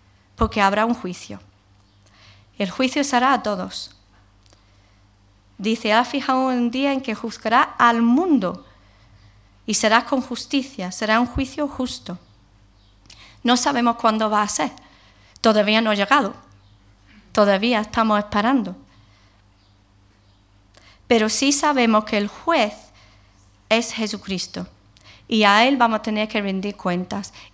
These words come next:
igual que la audiencia que estaba hablando Pablo. ¿Por qué es Jesús el juez?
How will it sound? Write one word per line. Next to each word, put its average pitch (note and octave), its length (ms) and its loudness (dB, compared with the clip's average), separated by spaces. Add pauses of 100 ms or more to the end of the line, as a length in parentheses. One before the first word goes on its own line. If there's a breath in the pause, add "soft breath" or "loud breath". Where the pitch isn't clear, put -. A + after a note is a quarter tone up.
igual G3+ 500 -2 (760 loud breath)
que G3+ 420 -6 (260)
la G3 160 2
audiencia G#3 760 -2
que - 140 -10
estaba F#3 540 -4 (360 soft breath)
hablando F#3 480 -2
Pablo. F3+ 380 -6 (3500 soft breath)
¿Por A#3 220 4
qué C#4+ 180 2
es C#4+ 180 -2
Jesús G#3+ 720 -4
el G3+ 180 -4
juez? - 520 -8